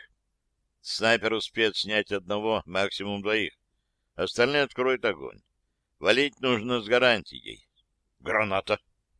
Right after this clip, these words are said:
«Сбежится вся база. Надо тихо».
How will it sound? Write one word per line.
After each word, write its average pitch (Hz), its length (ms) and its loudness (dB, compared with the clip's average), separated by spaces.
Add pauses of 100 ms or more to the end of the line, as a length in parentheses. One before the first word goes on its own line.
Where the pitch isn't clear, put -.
(440)
«Сбежится 104 760 -2
вся 117 240 2
база. 104 540 4
Надо 92 320 -2
тихо». 120 420 -4